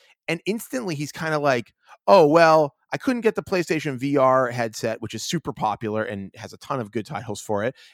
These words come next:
And I couldn't get the Oculus Quest 'cause they were all sold out and selling for hundreds of dollars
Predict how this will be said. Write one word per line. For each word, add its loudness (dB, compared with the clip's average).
And -2
I -4
couldn't -4
get 0
the -2
Oculus -2
Quest -4
'cause -18
they -8
were -2
all 2
sold -2
out -2
and -10
selling -4
for -6
hundreds 0
of -4
dollars 2